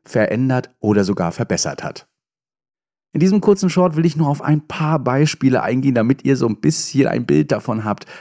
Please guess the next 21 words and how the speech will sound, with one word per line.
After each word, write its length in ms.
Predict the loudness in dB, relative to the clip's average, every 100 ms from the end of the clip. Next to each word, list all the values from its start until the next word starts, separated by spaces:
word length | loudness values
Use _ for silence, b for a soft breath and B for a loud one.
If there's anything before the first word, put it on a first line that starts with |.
| B
was 380 | -6 -4 -6 -2
genau 400 | 0 2 0 2
denn 200 | 0 -2
richtig 440 | -2 -2 -2 -2
geändert 580 | -2 -2 0 2 2 2
wurde, 240 | 2 2
was 140 | 0 -2
sie 80 | -6
früher 320 | 0 0 0
anders 260 | -4 -6
gemacht 320 | -8 -10 -12 -12
haben. 160 | -12 B B B
Zum 180 | 0 0
einen 380 | 2 2 2 0 -2
ist 180 | -2 -2
da 40 |
erstmal 500 | -4 -6 -4 -4 -4
die 160 | -6 -2
Länge 400 | -2 -2 -4 -6
eines 300 | -12 -12 -6
Erste-Hilfe-Kurses. 960 | -6 -6 -4 -4 -4 -8 -8 -8 -14